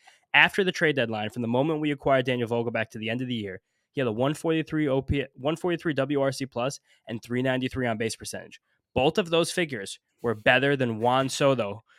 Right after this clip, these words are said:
from the time the Nationals traded him to the Padres to the end of that season, when they mercif-, mercifully beat us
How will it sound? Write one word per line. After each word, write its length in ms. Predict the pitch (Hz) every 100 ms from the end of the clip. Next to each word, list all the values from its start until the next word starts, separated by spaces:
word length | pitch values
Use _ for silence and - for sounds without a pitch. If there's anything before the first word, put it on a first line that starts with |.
| _
from 160 | 127 123
the 80 |
time 220 | 120 135 131
the 80 |
Nationals 420 | 123 131 143 151 131
traded 240 | 151 139
him 80 | 135
to 60 |
the 60 | 131
Padres 480 | 139 131 127 123 113
to 80 | -
the 100 | 127
end 80 | 117
of 60 |
that 180 | 120 120
season, 320 | 120 104 98
when 120 | 101 113
they 100 | 110
mercif-, 400 | 113 107 117 120
mercifully 680 | 123 139 160 151 - 139 123
beat 220 | 123 120
us 180 | 113